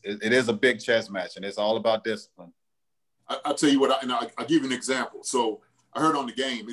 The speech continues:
Speaker 2: somebody said, "James Harden," right? You said, "James Harden, James Harden." Well, somebody was asking me, "What does James Harden mean?" I said, "Man, it could be one-on-one, right? 'Cause he's a, a great one-on-one player, or it could be Houston, which offensively, it could be slants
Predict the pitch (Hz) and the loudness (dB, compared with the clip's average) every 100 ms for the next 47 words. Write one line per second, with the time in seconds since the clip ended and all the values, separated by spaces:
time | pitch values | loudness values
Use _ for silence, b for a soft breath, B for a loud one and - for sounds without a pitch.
0 | 120 - - 151 131 117 - 139 135 - | -12 -12 -8 -4 -6 -8 -4 -2 -2 -2
1 | 131 - - _ _ 113 - - _ _ | 0 -2 -6 _ _ -4 -4 -10 _ _
2 | _ _ _ 110 123 110 180 196 202 226 | _ _ _ -14 -12 -2 0 0 -2 0
3 | 175 131 175 180 190 220 - - _ _ | 0 0 -2 -2 -4 -2 -2 -6 _ _
4 | _ _ _ 120 117 117 _ _ _ _ | _ _ _ -4 -4 -4 _ _ _ _
5 | _ - 175 160 147 165 - 175 196 170 | _ -6 -2 0 0 -2 -4 0 0 0
6 | 190 175 185 - 151 226 180 - 104 107 | -2 -2 -4 -6 -6 -6 -6 -10 -10 -8
7 | 113 - 123 110 101 123 120 113 131 196 | -6 -4 -2 -4 0 2 2 2 0 0
8 | - _ _ _ _ 98 117 165 - _ | -4 _ _ _ _ 0 0 0 -4 _
9 | 104 107 101 104 - 98 117 143 127 139 | -14 -12 -12 -12 -14 -4 0 2 2 0
10 | 139 147 127 135 165 - _ _ - 151 | 2 0 2 2 0 -2 _ _ -18 0
11 | 139 147 143 147 156 - 247 269 - - | 2 2 4 2 2 0 0 0 -4 -18
12 | _ _ _ 131 139 - - 131 - 214 | _ _ _ -4 -4 -4 -2 -2 0 -2
13 | - 113 113 120 - _ _ _ - - | -2 -6 -6 -6 -10 _ _ _ -4 2
14 | 147 - 196 247 - - - | 4 4 0 -2 -2 -6 -14